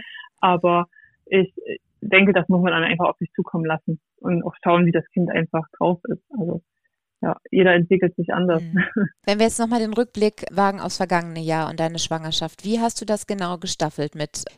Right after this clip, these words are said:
Speaker 2: dem Übergang, sag ich mal, vom Leistungssporttraining in, ja, ist schwer zu sagen, ist das dann überhaupt ein Gesundheitssport oder wie hast
Speaker 1: <laughs>
Speaker 2: du's für dich empfunden?
Speaker 1: Ähm, ich hab's, äh, anders genannt. Ich hab,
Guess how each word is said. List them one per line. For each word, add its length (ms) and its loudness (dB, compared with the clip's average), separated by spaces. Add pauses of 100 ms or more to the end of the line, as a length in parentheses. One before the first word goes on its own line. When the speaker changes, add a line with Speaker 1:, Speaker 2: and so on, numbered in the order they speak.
(100)
Speaker 2:
dem 140 0
Übergang, 520 0
sag 200 -2
ich 120 -10
mal, 140 -6
vom 300 -10
Leistungssporttraining 1300 -4
in, 240 -10 (140)
ja, 180 -8
ist 260 -12
schwer 160 -2
zu 100 -6
sagen, 240 -2
ist 160 -8
das 120 -4
dann 120 -4
überhaupt 300 -2
ein 60 -8
Gesundheitssport 1120 -4
oder 220 -4
wie 120 -4
hast 160 0
Speaker 1:
<laughs> 40 -10
Speaker 2:
du's 180 6
für 100 -8
dich 200 -6
empfunden? 580 -10 (680)
Speaker 1:
Ähm, 340 6
ich 140 4
hab's, 260 4
äh, 340 6 (200)
anders 440 4
genannt. 320 2
Ich 140 -4
hab, 120 4